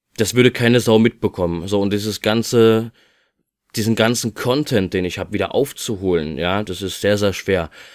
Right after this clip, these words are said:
Ich versuch zwar in letzter Zeit gerade alle Videos mal wieder zu speichern, ja, und alle Thumbnails zu speichern, damit ich da ein bisschen abgesichert bin, aber im Großen und Ganzen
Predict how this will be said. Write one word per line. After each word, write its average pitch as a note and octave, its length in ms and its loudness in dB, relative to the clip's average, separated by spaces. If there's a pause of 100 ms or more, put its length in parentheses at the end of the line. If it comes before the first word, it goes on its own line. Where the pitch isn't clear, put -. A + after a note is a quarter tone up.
(180)
Ich - 100 -8
versuch A2+ 340 2
zwar C3 520 0
in G#2 100 0
letzter G#2+ 280 0
Zeit G2 440 -2
gerade G2+ 380 0
alle G2 280 2
Videos G2+ 400 0
mal F#2+ 140 -2
wieder F2+ 240 -2
zu F2+ 420 -8
speichern, A#2 720 -2
ja, G2+ 180 0
und A2 80 -2
alle D#2+ 180 -6
Thumbnails F#2+ 540 -2
zu G2+ 120 -8
speichern, F#2+ 480 -4 (320)
damit F#2+ 240 -2
ich F#2 120 -6
da F#2+ 160 0
ein F#2+ 120 -2
bisschen G2 260 -6
abgesichert F#2+ 640 -6
bin, G#2 200 -4 (340)
aber G2 160 0
im F#2 120 -2
Großen G#2 320 -2
und G2+ 120 0
Ganzen G2+ 520 -2